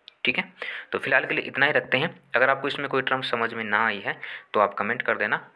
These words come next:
आपको वापस से बता दिया जाएगा चीज़ें कहाँ से कैसे किस तरीके से involve हुई हैं। बाकी ये इतना टफ नहीं था और ये बार बार एग्जाम में पूछा जाता है, इसलिए आपको याद रखना है। ओके,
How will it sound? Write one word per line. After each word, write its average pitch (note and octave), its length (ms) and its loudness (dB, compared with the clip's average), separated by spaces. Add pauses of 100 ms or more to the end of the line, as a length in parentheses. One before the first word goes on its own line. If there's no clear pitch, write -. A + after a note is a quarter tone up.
आपको G#2 320 -2 (800)
वापस G2+ 300 2
से C#3+ 100 2
बता A#2 240 4
दिया A2+ 140 2
जाएगा G2+ 280 4
चीज़ें G#2+ 280 -6
कहाँ G#2 280 -4 (260)
से G2+ 120 2 (200)
कैसे G2 240 4
किस A2 200 -6
तरीके G2 260 -4
से - 120 -8
involve G2 340 -4
हुई F#2+ 180 -8
हैं। A#2 160 -8 (400)
बाकी G#2+ 300 -2
ये A2 140 4
इतना A2 220 2
टफ - 220 0
नहीं G2 280 -4
था C3+ 140 -2 (560)
और F#2 460 2
ये A#2 220 2
बार G#2+ 220 2
बार B2+ 140 4
एग्जाम A2+ 260 0
में G#2+ 120 -6
पूछा - 220 0
जाता G#2+ 260 4
है, B2 160 -2 (340)
इसलिए G#2 240 0
आपको - 180 0
याद G#2 240 2
रखना - 220 -6
है। - 140 -12 (500)
ओके, - 200 2